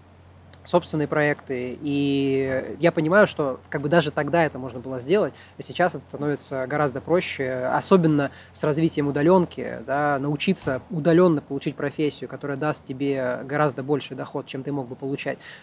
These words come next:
работая опять в магазине. М, я думаю, что это то будущее, которое мы, э, перед собой увидим в ближайшее время, и, э,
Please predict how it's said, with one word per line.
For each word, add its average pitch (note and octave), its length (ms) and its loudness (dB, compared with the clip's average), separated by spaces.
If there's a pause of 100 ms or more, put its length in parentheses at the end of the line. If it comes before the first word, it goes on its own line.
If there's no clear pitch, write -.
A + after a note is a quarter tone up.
работая C#3 380 -2
опять C3 200 -8
в B2+ 60 -10
магазине. C#3+ 540 0 (380)
М, C#3+ 280 -6
я C#3+ 120 0
думаю, F3 200 4
что E3 100 0
это - 80 -4
то E3+ 80 2
будущее, E3 320 0
которое D3+ 300 -2
мы, D#3 840 0
э, C#3+ 220 -10
перед D#3+ 160 -2
собой E3 280 2
увидим D#3+ 200 -2
в - 20 -6
ближайшее B2+ 380 -6
время, C#3+ 560 0
и, C3 500 -4
э, B2+ 300 -8